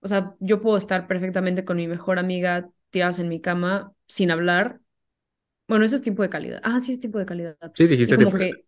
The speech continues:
Speaker 1: solo, ajá, sí, sí, y como que nada más estamos ahí y, pues, como que, pues,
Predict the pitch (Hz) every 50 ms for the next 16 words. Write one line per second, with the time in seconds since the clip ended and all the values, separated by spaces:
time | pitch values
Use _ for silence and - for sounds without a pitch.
0 | _ _ _ - - 262 254 262 - - 220 220 220 202 202 214 196 196 190 190
1 | - - 220 190 - 202 185 190 - 180 180 196 208 214 214 208 - - - 202
2 | 190 - 208 202 196 190 185 185 185 190 180 180 - _ _ _ _ _ _ -
3 | 196 185 190 185 175 160 175 - - - - _ _ _ _ _ _ _ _ _
4 | _ _ _ _ _ _ - _ - 208 202 185 175 180 - 185 175 175 175 170
5 | 156 - - 226 208 -